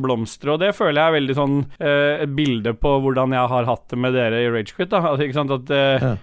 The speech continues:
Speaker 1: jeg har sittet oppe på et rom og bare vært litt sånn bortgjemt og glemt,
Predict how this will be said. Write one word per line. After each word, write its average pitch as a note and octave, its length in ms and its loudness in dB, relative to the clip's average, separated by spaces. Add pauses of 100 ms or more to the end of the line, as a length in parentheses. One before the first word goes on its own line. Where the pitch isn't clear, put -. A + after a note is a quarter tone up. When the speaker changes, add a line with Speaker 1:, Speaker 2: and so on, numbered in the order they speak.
Speaker 1:
jeg D#3 80 2
har D3+ 60 2
sittet D3 320 -2
oppe B2 160 -2
på B2+ 100 0
et B2 60 0
rom B2+ 260 0
og C3 160 0
bare B2 300 0
vært B2 240 -4
litt B2+ 160 -2
sånn B2 180 -2
bortgjemt - 920 -6
og C#3+ 80 -2
glemt, F#3 480 -4